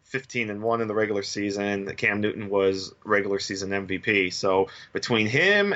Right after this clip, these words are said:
and McCaffrey and really just the way that Norv Turner, you know, you're, a lot of people aren't really giving a lot of credit to Norv Turner, but he's done a fantastic job of blending his ideas with the abilities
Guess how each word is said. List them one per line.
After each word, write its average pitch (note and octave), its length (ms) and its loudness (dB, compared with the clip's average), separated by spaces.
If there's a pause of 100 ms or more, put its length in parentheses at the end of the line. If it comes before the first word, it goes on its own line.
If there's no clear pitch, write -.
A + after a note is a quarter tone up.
and A2 220 0
McCaffrey C#3 680 0
and A#2 160 0
really B3 240 0
just D#3+ 320 -6
the C3+ 60 -6
way C#3 220 2
that G#2+ 200 -2
Norv B2+ 300 4
Turner, G#2+ 500 0 (320)
you A#2+ 120 0
know, A#2 240 4 (840)
you're, D3 240 0 (200)
a - 80 -10
lot D3+ 220 4
of B3+ 80 -6
people A3+ 220 -2
aren't F#3+ 120 2
really E3 180 -4
giving C#3+ 280 -2
a A#2+ 40 0
lot A#2+ 180 4
of A2 80 -10
credit B2 280 0
to - 80 -12
Norv G#2+ 240 -2
Turner, G#2+ 180 -4
but G2+ 100 -6
he's A#2 180 -4
done A#3+ 160 4
a D#3+ 40 0
fantastic A#2 600 2
job G2 460 0
of F#2+ 260 -2 (320)
blending C3+ 640 0 (120)
his C#3 300 0
ideas A2+ 680 2 (560)
with G#2+ 360 4 (1120)
the A#2+ 140 4
abilities A#2+ 600 2